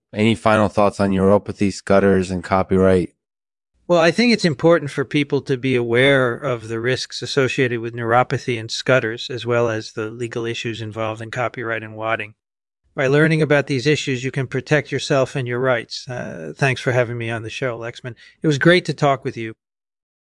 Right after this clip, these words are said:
Speaker 1: Thanks, Vincent. Excellent insights on neuropathy and scutters.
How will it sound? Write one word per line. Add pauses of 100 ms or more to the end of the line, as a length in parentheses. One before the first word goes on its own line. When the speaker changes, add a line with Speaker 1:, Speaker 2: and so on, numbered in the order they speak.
(680)
Speaker 1:
Thanks,
Vincent. (160)
Excellent
insights
on
neuropathy
and
scutters.